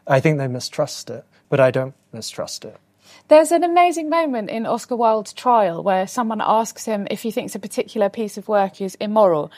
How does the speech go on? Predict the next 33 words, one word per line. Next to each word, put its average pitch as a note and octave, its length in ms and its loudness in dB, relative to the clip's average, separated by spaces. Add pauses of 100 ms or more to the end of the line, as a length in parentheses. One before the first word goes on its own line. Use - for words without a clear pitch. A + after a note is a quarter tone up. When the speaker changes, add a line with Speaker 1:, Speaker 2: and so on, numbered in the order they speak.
(120)
Speaker 2:
The G#3 80 -10
Priest - 320 -4
and C4+ 120 -2
the C4+ 60 0
Acolyte. C4+ 520 2 (120)
Speaker 1:
Mm. C3+ 100 -8 (200)
Speaker 2:
And D4 120 4
the D4 60 6
judge D4+ 240 6
says, A#3+ 400 2
"Mis-, A#3+ 160 -4
you B3+ 80 -4
know, B3 140 2
Mister B3+ 220 -2
Wilde, A3+ 220 6
do B3+ 80 -6
you B3 40 -4
think B3+ 200 -6
this A#3+ 140 -6
is A#3+ 100 -8
immoral?" A3+ 360 2 (240)
And G#3+ 140 -8
he A3+ 100 -4
said, A3 160 -4
"It's - 140 -6
worse A3+ 420 2
than G3 180 -6
that. E3+ 240 -6
It's - 100 -18
badly G#3 380 -2
written." G3 520 -10
Speaker 1:
<laughs> - 720 2 (500)
Speaker 2:
And, D4 280 2